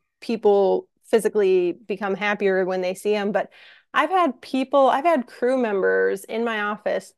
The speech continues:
sobbing because they either just lost a dog or they lost a friend or a family member. And then they come in and they see this dog and they can just relax for a minute and let their guard down and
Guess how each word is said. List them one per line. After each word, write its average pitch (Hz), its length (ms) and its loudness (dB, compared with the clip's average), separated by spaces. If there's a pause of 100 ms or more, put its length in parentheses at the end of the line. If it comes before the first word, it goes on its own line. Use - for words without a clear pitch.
(100)
sobbing 190 840 2 (320)
because 220 680 6
they 214 180 4
either 208 400 2
just 190 220 -8
lost 202 260 -2
a 240 60 -4
dog 277 420 4
or 208 120 0
they 196 120 0
lost 190 280 -4
a 208 60 -8
friend 226 520 -4
or 196 140 -2
a 190 60 -6
family 214 360 -6
member. 190 640 -2
And 196 200 -4
then 190 280 -6
they 190 100 -4
come 202 240 -2
in 208 140 0
and 190 100 -2
they 185 100 -2
see - 160 -6
this 196 200 -2
dog 185 440 2
and 190 280 -6
they 185 100 -2
can 196 260 -6
just 202 560 -4 (420)
relax 185 560 2
for 233 160 0
a 233 40 0
minute 240 360 0
and 190 100 -4
let 185 140 -4
their 190 140 -2
guard 190 320 0
down 190 340 -4
and 180 320 -6